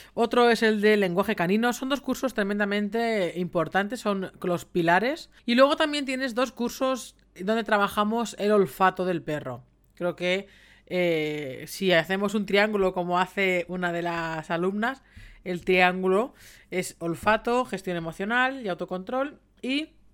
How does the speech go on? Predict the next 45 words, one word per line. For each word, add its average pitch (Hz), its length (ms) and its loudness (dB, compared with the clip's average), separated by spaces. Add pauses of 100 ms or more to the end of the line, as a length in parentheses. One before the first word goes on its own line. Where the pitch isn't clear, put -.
(460)
el 175 160 -8
tema 202 240 2
del 202 240 6
lenguaje 175 360 2
canino. 147 400 -4 (440)
Bien, 220 400 4 (320)
eh, 220 480 8
evidentemente 254 420 4
te 254 120 4
puedes 208 180 4
suscribir 196 420 6
a 202 40 10
la 196 80 10
academia 262 760 4
tanto 185 300 4
a 180 40 2
nivel 185 300 4
mensual, 226 520 2
desde 208 180 -2
tan 175 160 0
solo 190 220 2
diecinueve 180 380 0
con 175 140 -2
noventa 165 380 0
euros 156 240 -2
al 156 100 -2
mes. 254 320 -2
Es 185 140 -4
un 180 80 -6
precio 185 260 -2
realmente 170 460 -2
regalado 175 640 6
que 190 140 -2
no 214 120 0
durará 180 380 4
mucho 202 320 -2
tiempo, 220 360 -2
ya 196 120 2
lo 185 80 0
aviso 170 340 -4
desde 156 220 -4
aquí, 160 240 -6
desde 165 240 -2
este 156 400 -2
episodio, 220 640 0